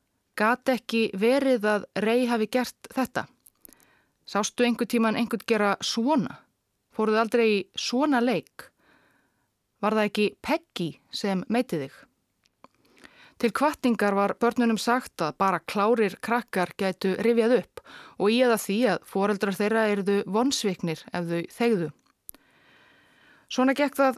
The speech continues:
án afláts þar til börnin urðu þreytt eða ringluð og sögðu bara það sem sá fullorðni vildi heyra til að geta komist heim eða haldið áfram að leika með krókódílinn.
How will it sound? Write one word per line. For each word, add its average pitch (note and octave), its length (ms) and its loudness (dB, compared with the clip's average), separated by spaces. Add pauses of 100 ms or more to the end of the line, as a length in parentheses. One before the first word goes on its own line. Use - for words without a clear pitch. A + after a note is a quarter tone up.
án A#3 320 2
afláts G#3 480 -2
þar F#3 160 -4
til F3 240 -4
börnin A3 400 0
urðu G3 220 -2
þreytt A3+ 340 -4
eða G3+ 160 2
ringluð A#3 380 2 (340)
og A3+ 320 0
sögðu C#4+ 320 0
bara B3+ 160 2
það C4 240 0
sem A#3+ 160 0
sá A#3 120 0 (200)
fullorðni A#3+ 480 0
vildi A#3+ 240 0
heyra A#3+ 300 2
til F3+ 180 -6
að F3+ 120 -2
geta F3+ 120 -4
komist G#3+ 400 -2
heim B3 260 4
eða G3+ 300 0
haldið G#3 380 0
áfram G#3 340 -2
að F#3 220 -4
leika G#3 340 -2
með F#3 240 -4
krókódílinn. E3 560 -4